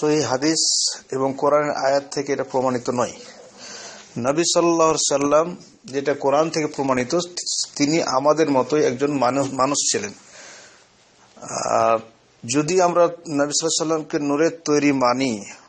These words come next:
বা কেউ মানে, তাহলে তার উদ্দেশ্য অর্থই হলো যে আদম আলাইহিস সালাম আদম সন্তান ছিলেন না তিনি, নবী সাল্লাল্লাহু আলাইহি সাল্লাম তাহলে আদম সন্তানের বাইরে। যার জন্য কোরআনে আল্লাহ রাব্বুল আলামিন ডাইরেক্ট বলছেন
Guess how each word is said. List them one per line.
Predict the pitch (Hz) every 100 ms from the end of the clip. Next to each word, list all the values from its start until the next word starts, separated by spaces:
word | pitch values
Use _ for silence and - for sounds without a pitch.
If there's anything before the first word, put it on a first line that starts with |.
| _ _ -
বা | 127 127 120
কেউ | 147 139
মানে, | 127 131 131
তাহলে | 120 123 131 143
তার | 143 120
উদ্দেশ্য | 151 151 139 - 131
অর্থই | 127 - 170 156
হলো | 143 143
যে | 151 143 156 180 -
আদম | 123 139 165
আলাইহিস | 160 151
সালাম | 151 139 139 139 139
আদম | 131 147 156 -
সন্তান | 147 143 143 139
ছিলেন | 160 170
না | 165
তিনি, | 139 113
নবী | 113
সাল্লাল্লাহু | _ - - - - - - 127
আলাইহি | 143 139 156 -
সাল্লাম | 156
তাহলে | 156 147
আদম | 147 151 165
সন্তানের | 156 156 156
বাইরে। | 156 170 131 92 - _ _ _ _ _ _ _ _ _ _ _ _ _ _ _ - 120 131 120
যার | 123 127
জন্য | - 165 156 143 160 - - -
কোরআনে | - 139 160 175
আল্লাহ | 156 151
রাব্বুল | 143 143 139
আলামিন | 131 131
ডাইরেক্ট | 131 131 131
বলছেন | 120 120 160